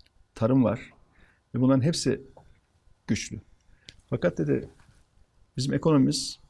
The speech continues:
çok ağırlıklı olarak ham maddeye dayanıyor, petrole dayanıyor,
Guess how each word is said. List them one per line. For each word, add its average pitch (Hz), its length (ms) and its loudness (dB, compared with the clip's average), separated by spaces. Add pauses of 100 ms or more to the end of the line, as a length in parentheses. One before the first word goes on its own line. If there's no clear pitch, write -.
(680)
çok - 280 -8
ağırlıklı 127 480 0
olarak 131 520 -2 (1400)
ham 131 200 6
maddeye 107 380 2
dayanıyor, 92 500 -4 (220)
petrole 113 400 -2
dayanıyor, 104 480 -6